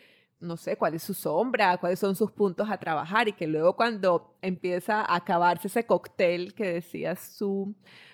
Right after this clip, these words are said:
hormonal, empieza a aparecer todo y uno empieza a decir, "¿Pero qué es esto? Se cayó el telón y ahora, ¿qué es esto? O sea, ¿por qué estoy viendo toda esa realidad que no quiero ver?".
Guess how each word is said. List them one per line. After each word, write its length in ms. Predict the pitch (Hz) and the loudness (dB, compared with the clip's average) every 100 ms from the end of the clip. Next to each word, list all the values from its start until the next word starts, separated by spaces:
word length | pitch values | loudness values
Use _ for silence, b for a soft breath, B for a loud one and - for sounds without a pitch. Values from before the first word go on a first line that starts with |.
| b | b
hormonal, 960 | - 196 190 196 208 196 190 185 208 208 _ | 2 4 4 2 0 0 -2 -2 -4 -6 _
empieza 400 | 185 175 175 160 | -6 -2 -2 -2
a 40 | 180 | -2
aparecer 460 | 196 196 - 185 | -2 -4 -2 -2
todo 320 | 196 - 202 208 | -2 -4 -2 -2
y 120 | 185 | -4
uno 100 | 160 | -6
empieza 300 | 170 180 202 | -8 -8 -6
a 40 | |
decir, 300 | 202 - 175 | -6 -4 -6
"¿Pero 220 | - 160 | -6 -8
qué 100 | - | -8
es 80 | 156 | 0
esto? 400 | 208 220 - 160 | 4 4 2 -6
Se 140 | 165 196 | -4 0
cayó 240 | 185 180 | 4 4
el 120 | 185 | 4
telón 460 | - 220 220 240 277 | 4 6 8 6 4
y 60 | |
ahora, 480 | 208 185 190 214 - - | 0 2 2 0 -2 0
¿qué 100 | 220 | 4
es 260 | 277 269 | 6 4
esto? 140 | - 196 | 2 -4
O 40 | |
sea, 120 | 208 | -4
¿por 180 | 202 214 | -4 -4
qué 100 | - | -4
estoy 340 | 196 - 208 220 | -4 -2 -2 -4
viendo 520 | 233 233 233 226 240 | -4 -4 -4 -6 -8
toda 260 | - 214 220 | -4 -4 -4
esa 240 | - 240 | 0 0
realidad 600 | 233 214 175 175 170 - | 0 -2 0 2 2 0
que 120 | - 202 | -2 -2
no 180 | 180 | -4
quiero 380 | 175 208 170 175 | -6 -6 -4 -4
ver?". 320 | 165 139 135 | -4 -6 -8